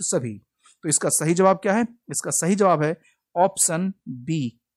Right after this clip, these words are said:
केवल पहला, तीसरा और चौथा। चलिए देखते हैं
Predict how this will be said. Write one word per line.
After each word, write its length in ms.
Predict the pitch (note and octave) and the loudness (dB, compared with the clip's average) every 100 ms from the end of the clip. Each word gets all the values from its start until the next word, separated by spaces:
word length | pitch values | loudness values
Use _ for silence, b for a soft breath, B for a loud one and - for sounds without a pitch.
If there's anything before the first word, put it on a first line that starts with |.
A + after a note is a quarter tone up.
| - | -8
केवल 260 | D3+ D3 | -4 -2
पहला, 580 | C#3 _ D3 D#3+ F#3 G#3+ | -4 _ -2 0 2 0
तीसरा 680 | A3 _ - F3 - D3+ D3 - - | -2 _ -10 -4 -2 -2 -2 -4 -8
और 260 | C3+ C3+ F3 - | -6 -4 -4 -6
चौथा। 380 | D3+ - - _ _ _ _ | -6 -6 -16 _ _ _ _
चलिए 160 | A#2 A#2 | -16 -8
देखते 300 | D#3 D#3 G3+ | -6 -2 2
हैं 200 | A#3+ | 2